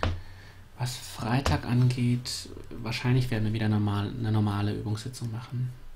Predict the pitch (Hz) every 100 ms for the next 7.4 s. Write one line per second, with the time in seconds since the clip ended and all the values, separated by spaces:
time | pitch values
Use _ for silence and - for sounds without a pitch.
0 | 123 117 113 113 113 120 123 - - -
1 | - - - - - - - - - -
2 | - - 101 - - - 127 120 123 -
3 | 123 120 117 110 104 107 117 107 107 -
4 | 110 107 - - - - - 123 113 104
5 | 104 110 135 139 131 123 - 143 139 -
6 | 185 - - 120 - - 117 110 110 113
7 | 107 117 -